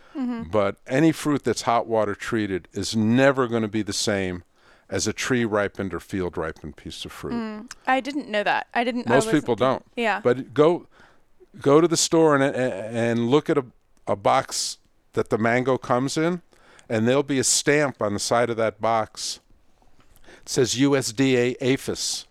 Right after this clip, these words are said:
Speaker 2: A P H I S.
Speaker 1: Mm.
Speaker 2: And that's the indication that it's been hot water treated.
Speaker 1: And does that, is that gonna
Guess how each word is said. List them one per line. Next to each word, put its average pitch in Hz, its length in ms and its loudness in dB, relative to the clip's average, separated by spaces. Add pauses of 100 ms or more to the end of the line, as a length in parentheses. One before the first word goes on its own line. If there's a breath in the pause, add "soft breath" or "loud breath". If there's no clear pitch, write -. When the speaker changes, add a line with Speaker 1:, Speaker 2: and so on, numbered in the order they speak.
(100)
Speaker 2:
A 120 220 0
P 120 340 -2
H 117 280 -2
I 104 200 0
S. 101 400 -6
Speaker 1:
Mm. 240 220 -6 (1300 soft breath)
Speaker 2:
And 101 180 -2
that's 123 320 0
the 127 220 -2
indication 123 880 -2
that 101 160 -2
it's - 160 -4
been 107 180 -2
hot - 280 -4
water 92 200 -2
treated. - 420 -8 (600)
Speaker 1:
And 262 160 0
does 262 180 -4
that, 254 280 0 (640)
is 247 140 -2
that 226 180 -2
gonna 240 300 -2